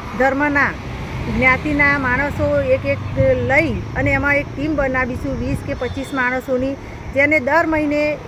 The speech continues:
એકઠા કરી અને એક ગ્રામ સભા યોજીશું, જેમાં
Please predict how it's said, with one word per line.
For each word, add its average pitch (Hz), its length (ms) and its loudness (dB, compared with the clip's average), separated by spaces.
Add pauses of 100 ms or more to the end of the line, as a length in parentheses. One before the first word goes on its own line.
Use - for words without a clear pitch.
એકઠા 269 540 0
કરી 285 260 0
અને 202 280 -2
એક 240 200 2
ગ્રામ 269 300 2
સભા 285 260 2
યોજીશું, 247 540 -2 (320)
જેમાં 294 440 4